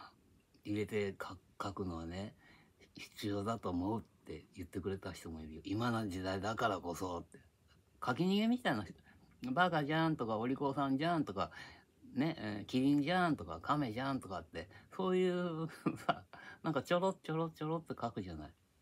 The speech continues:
書いちゃいけないって言ってる、言ってないよ。うん。こんな時代だからこそお前みたいに、あの、プライベートの書信、書式で書いてくれるのは、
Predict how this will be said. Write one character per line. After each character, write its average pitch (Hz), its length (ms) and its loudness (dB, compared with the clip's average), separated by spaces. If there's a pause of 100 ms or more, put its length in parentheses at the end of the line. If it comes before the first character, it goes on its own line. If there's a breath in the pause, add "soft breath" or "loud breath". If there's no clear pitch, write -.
(960)
書 185 80 4
い 180 60 2
ち - 80 0
ゃ 104 40 6
い 90 60 2
け 95 80 0
な 95 120 0
い 95 40 -2
っ - 40 -4
て - 280 -8
言 92 120 -6
っ - 20 -12
て - 140 -16
る、 101 60 -6
言 98 80 -6
っ 87 40 -14
て 104 140 -8
な 104 160 -4
い 82 60 -8
よ。 113 200 -8 (460)
う - 20 -14
ん。 82 160 -14 (2000 loud breath)
こ 127 160 2
ん 139 60 8
な 139 120 6
時 123 160 -2
代 131 200 2
だ 131 140 0
か 123 120 0
ら 107 100 -2
こ 101 120 -6
そ 104 160 -4
お 104 60 -2
前 110 200 0
み 117 180 0
た 98 180 -4
い 92 60 -6
に、 113 300 0 (600 loud breath)
あ 104 160 -4
の、 95 300 -4
プ - 80 -4
ラ 131 140 2
イ 123 60 0
ベ 107 120 0
ー 95 80 -2
ト 95 140 -4
の 117 320 -2
書 95 180 -6
信、 101 300 -4
書 - 160 -4
式 - 260 -6
で 120 200 -4
書 104 120 -2
い 101 60 -4
て 92 100 -10
く 90 120 -8
れ 87 100 -6
る 85 100 -6
の 104 120 -4
は、 82 140 -6